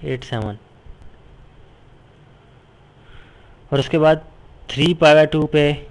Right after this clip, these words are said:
माइनस वन होती है, फ़ाइव पाई by थ्री पे ज़ीरो पॉइंट एट सेवन होती है, इलेवन पाई by सिक्स पे माइनस ज़ीरो पॉइंट फ़ाइव होती है, और फिर टू पाई पे फिर से ज़ीरो हो जाती है।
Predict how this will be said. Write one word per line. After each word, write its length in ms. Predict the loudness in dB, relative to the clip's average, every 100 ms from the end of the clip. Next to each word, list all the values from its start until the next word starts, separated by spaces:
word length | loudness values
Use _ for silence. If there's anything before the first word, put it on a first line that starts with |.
| -10
माइनस 360 | -4 -4 -4 -2
वन 100 | -2
होती 280 | -2 -2 -2
है, 100 | -4 -8 -20 -20 -20 -4
फ़ाइव 320 | 2 4 4 2
पाई 120 | 2
by 160 | 4 0
थ्री 220 | -2 -4
पे 180 | 0 0 -2 -6 -18 -20 -20 -20 -18 -12
ज़ीरो 300 | -4 -2 -2
पॉइंट 480 | -2 -2 -2 -4 -8 -4
एट 180 | -4 -4
सेवन 320 | -4 -2 -2
होती 280 | -2 -2 -4
है, 120 | -4 -10 -20 -20 -20 -20 -20 -20 -18 -16 -18 -8
इलेवन 340 | 0 2 2 0
पाई 200 | 2 4
by 120 | 2
सिक्स 280 | 0 -4 -4
पे 300 | -2 -2 -2 -10 -20 -20 -20 -20 -20 -20 -10
माइनस 360 | -6 -4 -4 -2
ज़ीरो 180 | -4 -2
पॉइंट 200 | -4 -2
फ़ाइव 260 | 0 0
होती 280 | 0 -4 -4
है, 100 | -6 -8 -20 -20 -20 -20 -20 -20 -20 -16 -6
और 200 | -6 -2
फिर 200 | 0 0 -4 -6
टू 140 | -6
पाई 220 | -2 -2
पे 240 | -2 -4 -8 -10 -20 -20 -20 _ -12
फिर 100 | -10
से 160 | -6 -4
ज़ीरो 200 | -2 -2
हो 120 | -2
जाती 300 | -6 -8 -10
है। 100 | -12